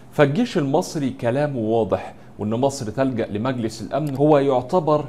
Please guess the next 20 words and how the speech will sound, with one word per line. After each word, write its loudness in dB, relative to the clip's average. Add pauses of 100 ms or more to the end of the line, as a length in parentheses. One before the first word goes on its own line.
يعني -2
اختارا 0
لمجلس -4
الأمن -2 (360)
أو 4
عرض 2 (200)
القضية 0
على 0
مجلس -4
الأمن -4 (100)
لتعامل 2 (140)
مصر -2 (120)
مع -2
سد -2
النهضة. -2 (100)
هذا 4
التحليل -2
من -2
وجهة 0
نظري 0